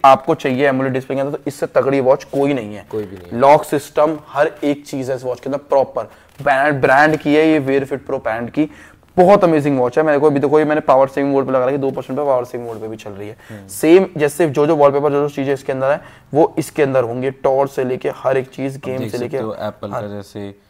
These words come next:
Speaker 2: वॉइस मेमो है ये।
Speaker 1: इसमें भी खोल के आप
Speaker 2: ठीक है।
Speaker 1: वॉइस भी रिकॉर्ड कर सकते हो इसके अंदर
Speaker 2: देख,
Speaker 1: प्रॉपर।
Speaker 2: देख सकते हो इस टाइम
Speaker 1: तो
Speaker 2: पे
Speaker 1: ये
Speaker 2: रिकॉर्ड
Speaker 1: क्वालिटी
Speaker 2: हो रही
Speaker 1: है,
Speaker 2: है।
Speaker 1: बहुत अमेजिंग है वॉच की। इसकी मुझे आवाज़ बढ़ानी पड़ेगी।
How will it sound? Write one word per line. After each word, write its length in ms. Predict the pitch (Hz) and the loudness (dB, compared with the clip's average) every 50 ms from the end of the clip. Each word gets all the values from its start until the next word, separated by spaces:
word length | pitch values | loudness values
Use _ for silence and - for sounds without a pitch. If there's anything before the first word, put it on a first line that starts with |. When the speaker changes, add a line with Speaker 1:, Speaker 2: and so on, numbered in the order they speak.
| _ _ _ | _ _ _
Speaker 2:
वॉइस 380 | 101 98 104 101 101 98 - - | -14 -12 -10 -10 -10 -12 -14 -14
मेमो 340 | 107 101 98 98 98 95 95 | -14 -14 -14 -14 -14 -14 -14
है 240 | 98 95 101 113 113 | -14 -14 -14 -14 -14
ये। 120 | 104 107 | -16 -16
Speaker 1:
इसमें 260 | 117 120 - - 131 131 | -18 -14 -10 -6 -6 -6
भी 60 | 139 | -6
खोल 300 | - - - 139 131 131 | -6 -4 -2 0 0 0
के 80 | 135 | 0
आप 60 | 147 151 | -2 -2
Speaker 2:
ठीक 80 | 135 | 0
है। 60 | 131 | 0
Speaker 1:
वॉइस 140 | 127 127 131 | 0 0 0
भी 100 | 131 160 | 0 -2
रिकॉर्ड 300 | 165 175 170 165 151 151 | -2 -2 0 -2 -2 -2
कर 100 | - 147 | -4 -6
सकते 260 | 147 - 131 - - | -8 -8 -12 -8 -8
हो 20 | 139 | -8
इसके 160 | 127 - 135 | -6 -6 -8
अंदर 100 | 127 127 | -8 -8
Speaker 2:
देख, 80 | 117 - | -8 -8
Speaker 1:
प्रॉपर। 300 | 120 113 113 - 113 95 | -8 -10 -8 -10 -14 -14
Speaker 2:
देख 140 | 92 92 | -14 -18
सकते 280 | _ - _ _ - 104 | _ -20 _ _ -20 -20
हो 40 | 98 | -20
इस 140 | 98 - - | -20 -20 -18
टाइम 140 | 107 98 | -16 -12
Speaker 1:
तो 80 | 95 127 | -8 -6
Speaker 2:
पे 40 | 127 | -4
Speaker 1:
ये 60 | 127 | -4
Speaker 2:
रिकॉर्ड 200 | 139 131 101 113 | -4 -4 -2 -2
Speaker 1:
क्वालिटी 320 | 131 131 127 127 127 135 | 0 0 0 -2 -2 -2
Speaker 2:
हो 60 | 139 139 | -2 -2
रही 0 | |
Speaker 1:
है, 80 | 139 | -2
Speaker 2:
है। 480 | 131 131 - _ _ _ _ - - - | -4 -6 -12 _ _ _ _ -6 -4 -4
Speaker 1:
बहुत 240 | 120 151 147 143 147 | -2 0 0 0 0
अमेजिंग 340 | 135 131 131 131 135 131 | 0 -2 -4 -4 -4 -4
है 60 | 131 131 | -4 -2
वॉच 220 | 123 127 123 - | -2 -2 -2 -4
की। 160 | - - 156 170 175 - _ _ _ _ _ _ _ _ _ _ _ _ _ _ _ _ _ _ _ _ _ _ _ _ _ _ _ _ _ _ _ _ - - | -4 -4 -4 -4 -4 -8 _ _ _ _ _ _ _ _ _ _ _ _ _ _ _ _ _ _ _ _ _ _ _ _ _ _ _ _ _ _ _ _ -20 -20
इसकी 180 | - - - 135 | -18 -14 -10 -8
मुझे 120 | 123 127 | -4 -2
आवाज़ 280 | 131 123 123 120 123 123 | -2 -2 0 -2 -2 -4
बढ़ानी 300 | 127 127 123 120 120 127 | -6 -8 -8 -8 -8 -8
पड़ेगी। 380 | - 123 123 123 120 139 160 | -10 -8 -8 -8 -8 -10 -12